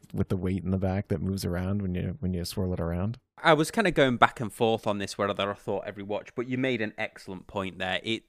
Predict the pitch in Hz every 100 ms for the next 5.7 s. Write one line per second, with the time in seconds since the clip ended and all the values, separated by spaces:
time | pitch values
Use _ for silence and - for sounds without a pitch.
0 | _ 123 - 120 127 120 135 120 104 98
1 | 101 98 104 - 101 101 - 107 95 107
2 | 139 127 117 101 107 95 - 95 95 98
3 | 98 90 - _ _ _ _ - 110 101
4 | 98 - 95 92 - 101 95 90 - 95
5 | 92 95 92 98 92 90